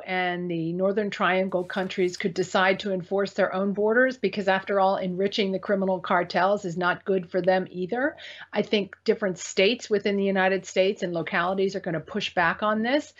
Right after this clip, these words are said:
And I think that there will be enough Democrats in Congress who have to get reelected in twenty twenty-two who realize that their own job is at risk if they continue to pursue this mass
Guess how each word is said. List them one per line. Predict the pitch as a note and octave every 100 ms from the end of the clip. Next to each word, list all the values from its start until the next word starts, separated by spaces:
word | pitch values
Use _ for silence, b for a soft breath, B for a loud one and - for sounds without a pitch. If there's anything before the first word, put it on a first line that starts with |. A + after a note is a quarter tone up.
| B B B
And | G#3
I | G#3
think | G#3 A#3+ A#3
that | A3+
there | G#3+ G3+
will | G3+
be | G#3+ G#3
enough | F#3 F#3+ G#3 A3+ - b b b -
Democrats | G#3 B3 A#3+ A3 F#3 F#3
in | F3+
Congress | G3 B3 B3+ A3 F3+
who | -
have | E3+ G3
to | G3
get | G3+ F#3
reelected | G#3 A3 G#3 G#3 A3 G#3+
in | F3+
twenty | F3+ G#3+ G3+
twenty-two | G3 G#3+ F#3+ F3+ - C#4+ A#3
who | G3 F3+
realize | G3 B3+ - F#3 E3+ F3 E3+ B B B
that | G3 F#3
their | G#3+ A3 A3+ A3 F3 -
own | A#3 C4 G#3+
job | G#3+ G#3+ B3+ G#3+
is | F3
at | G3 G3
risk | F#3 F#3 - -
if | G3 -
they | F#3+
continue | F#3+ G3+ F#3+ A#3 A3+ A3
to | A3
pursue | A3 G#3+ - - G#3+ G3+
this | F#3+ F#3+ G3+
mass | F#3+ F#3+ F#3+ -